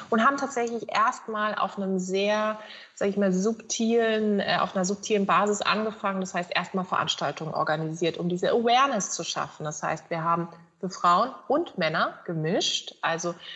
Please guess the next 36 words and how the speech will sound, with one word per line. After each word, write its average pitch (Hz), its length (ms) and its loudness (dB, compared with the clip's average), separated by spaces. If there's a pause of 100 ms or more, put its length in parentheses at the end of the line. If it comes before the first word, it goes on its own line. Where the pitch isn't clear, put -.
(140)
beide 220 300 4
Seiten 190 260 -4
zusammengebracht 214 840 -4
und 190 100 -6
haben 220 220 0
so 226 80 -4
Podiumsdiskussionen 165 880 -2
organisiert 156 600 0
zu 269 100 0
verschiedenen 269 560 2
Themen 208 420 2 (160)
rund 311 220 2
um 240 140 -2
Diversity 175 640 0
Inclusion, 160 640 -6
zum 208 140 -2
Thema 226 260 4
Meinungsvielfalt, 180 1200 2
zum 202 140 -4
Thema 208 260 0
Sichtbarkeit, 170 880 0 (500)
zum 208 220 2
Thema 208 380 2
agiles 202 380 2
Arbeiten, 170 1160 0
digitales 196 640 0
Arbeiten, 156 640 -6
so, - 140 -6
und 185 360 -2
haben 196 160 2
da 190 160 4
vers-, - 340 -4
die 196 120 0
verschiedenen 190 480 0
Seiten 156 280 0
zusammengebracht. 165 840 -2